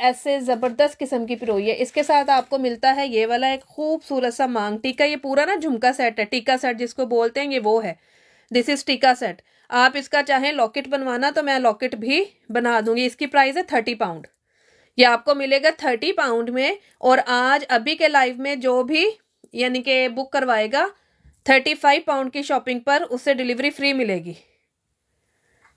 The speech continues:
ठीक है। थर्टी फ़ाइव पाउंड की शॉपिंग पर उसे डिलीवरी फ्री मिलेगी, जो आज के लाइव में, अभी के लाइव में थर्टी फ़ाइव पाउंड तक की शॉपिंग करेगा, ठीक है। मैं दिखा रही हूँ तैयबा, अब उधर ही जा रही हूँ,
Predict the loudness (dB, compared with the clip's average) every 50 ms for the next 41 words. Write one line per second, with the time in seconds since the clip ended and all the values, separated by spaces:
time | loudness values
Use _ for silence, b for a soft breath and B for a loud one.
0 | _ 2 2 2 4 6 4 2 2 0 -8 _ _ _ _ _ _ _ -2 0
1 | 0 0 0 -2 -6 2 2 4 4 4 0 -6 -16 -6 -2 0 0 0 -2 -4
2 | -6 -6 -4 -2 -2 -2 -2 -6 -6 -2 -2 0 0 0 -2 -2 -4 -4 -4 -2
3 | -2 -2 -2 -2 -2 -6 -6 -6 -6 -4 -4 -2 -2 0 0 0 0 0 -2 0
4 | 0 0 0 0 -2 0 2 4 4 2 2 0 -2 -2 0 2 0 0 0 -4
5 | -6 -4 -6 -6 -4 -6 -6 -4 -4 -4 -2 0 0 0 2 2 0 0 -2 -2
6 | -4 -4 -2 -2 -4 -4 -4 -6 -2 -2 -2 -2 -2 -2 -2 -2 -2 -4 -4 -6
7 | -6 -6 -6 -10 -8 -4 -4 -4 -2 -4 -6 -4 -4 -2 -2 -2 -4 -4 -6 -12
8 | B B B B B B B B B B B B B B B 4 4 4 6 4
9 | 2 2 2 -2 -4 -4 0 2 4 4 4 4 2 -2 -4 -2 -2 0 4 4
10 | 4 4 4 2 -4 -2 -2 -2 -4 -4 -4 -2 -2 -2 -4 -6 -10 -14 -20 -20